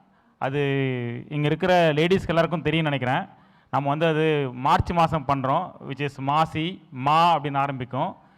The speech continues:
நம்மளோட மாத-, மாந்தர், மாந்தருக்காக பண்ற ஒரு, ஆ, நிகழ்ச்சி. என்னன்னு தெரியுங்களா? உமன்ஸ் டே. So, பாபு சொன்னார் வந்து,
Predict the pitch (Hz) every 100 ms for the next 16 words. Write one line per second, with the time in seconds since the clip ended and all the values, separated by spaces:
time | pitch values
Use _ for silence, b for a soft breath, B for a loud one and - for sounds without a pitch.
0 | b - 143 156 156 151 180 233 - -
1 | - 143 147 196 170 151 127 143 160 202
2 | 165 131 113 156 190 190 175 175 175 151
3 | 156 160 147 143 135 127 120 113 - b
4 | b b b b _ - 135 131 147 151
5 | - 123 _ - - 147 196 190 175 170
6 | 185 226 - - - - _ _ _ _
7 | 359 403 392 _ 330 311 262 _ _ _
8 | _ - - _ _ _ _ 139 170 175
9 | 135 131 - _ _ _ b b b b
10 | b b - 160 156 151 147 147 - 160
11 | 151 190 202 208 185 185 175 165 175 180
12 | 160 143